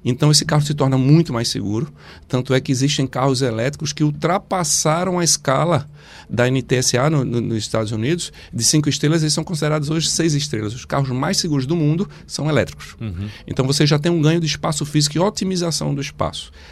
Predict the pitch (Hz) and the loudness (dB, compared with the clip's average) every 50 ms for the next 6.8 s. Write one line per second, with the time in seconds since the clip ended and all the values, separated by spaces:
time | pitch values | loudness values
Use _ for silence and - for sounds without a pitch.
0 | - - - - - 117 147 202 220 220 - - - 151 147 160 214 233 233 - | -20 -14 -8 -6 -4 -2 0 0 0 -2 -4 -4 -2 0 2 2 2 0 -2 -2
1 | - 175 151 147 143 139 135 143 - 143 127 117 107 - 117 113 113 104 87 - | -2 0 2 2 2 0 -2 -4 -4 -4 -4 -4 -4 -4 -4 -4 -4 -6 -8 -6
2 | - 104 107 127 151 190 196 165 147 120 104 95 98 95 90 - - - - - | -4 -2 -2 0 -2 -2 -2 0 0 0 0 0 0 -2 -4 -6 -8 -14 -20 -20
3 | - - - - - - - 113 113 113 104 107 107 120 139 151 147 - - - | -20 -12 -8 -6 -4 -2 -2 0 0 0 0 0 0 2 0 0 0 -4 -6 -2
4 | - 127 131 139 - - - 185 233 320 196 196 196 190 180 170 160 151 160 139 | 0 0 0 0 -4 -2 0 0 0 0 -2 -2 -2 -2 -2 -2 -2 -2 -2 -2
5 | 92 82 71 - - - - - - - - - - 135 135 135 131 123 - - | -2 -2 -4 -6 -10 -16 -20 -20 -8 -6 -4 -2 -2 -2 -2 -4 -4 -6 -6 -6
6 | - 139 131 120 113 123 135 147 - 156 147 98 82 87 - - | -6 -6 -4 -4 -2 -2 -2 -2 -2 -2 -2 -2 -4 -4 -6 -10